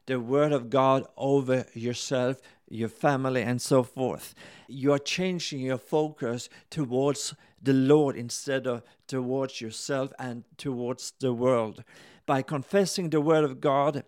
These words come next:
you become more acquainted with what the word says. And as you, uh, process it, as you confess it, it's like going through a washing machine for cars and so forth. Is something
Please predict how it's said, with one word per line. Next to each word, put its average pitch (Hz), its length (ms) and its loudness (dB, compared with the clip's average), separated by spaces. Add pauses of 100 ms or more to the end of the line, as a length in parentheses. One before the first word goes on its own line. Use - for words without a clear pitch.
(140)
you 139 160 0
become 151 540 -6
more 156 400 -2 (280)
acquainted 170 840 -6
with 131 380 0
what 147 380 0
the 135 120 0
word 139 540 2
says. - 580 -4 (240)
And 123 160 -2
as 165 380 2
you, 156 240 6 (480)
uh, 131 180 -4 (100)
process 185 640 -2
it, 113 300 -10
as 165 260 2
you 156 80 0
confess 151 760 -2
it, 110 180 -6 (180)
it's - 180 -10
like 180 240 2
going 165 460 -2
through 165 400 2 (240)
a 127 180 0
washing 156 760 -4 (260)
machine 151 480 -4
for 147 160 -8
cars 151 420 0
and 123 140 -8
so 131 160 -2
forth. 117 460 -4 (480)
Is 139 120 -6
something 180 760 -2